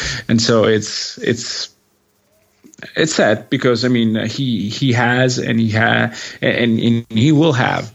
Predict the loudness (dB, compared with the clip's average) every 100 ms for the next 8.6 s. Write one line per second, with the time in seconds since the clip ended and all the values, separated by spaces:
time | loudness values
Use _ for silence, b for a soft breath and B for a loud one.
0 | -4 0 2 2 0 -4 -6 -4 -2 -2
1 | 0 0 -2 -6 B B B -2 0 2
2 | 0 0 2 2 2 2 4 2 2 -2
3 | -4 0 0 0 0 0 -4 -2 0 0
4 | 0 2 2 2 0 -4 _ -4 0 0
5 | 0 -4 -10 _ _ _ -2 0 0 0
6 | -2 -4 -10 -12 _ _ -12 -4 -2 -2
7 | -6 -8 -8 -10 -10 -16 B B B -2
8 | 0 0 0 -4 -6 -10